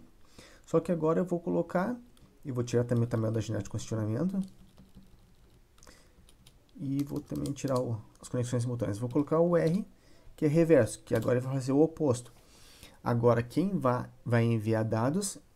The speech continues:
é o servidor. O servidor envia dados, o cliente recebe dados. Ele é bastante robusto, a ferramenta, ele é bem interessante,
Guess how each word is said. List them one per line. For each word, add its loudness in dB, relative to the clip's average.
é 2
o -4
servidor. 0
O -18
servidor -2
envia -2
dados, -4
o -12
cliente -4
recebe -6
dados. -6
Ele 0
é -2
bastante -2
robusto, 0
a -18
ferramenta, -4
ele -4
é -2
bem -2
interessante, -4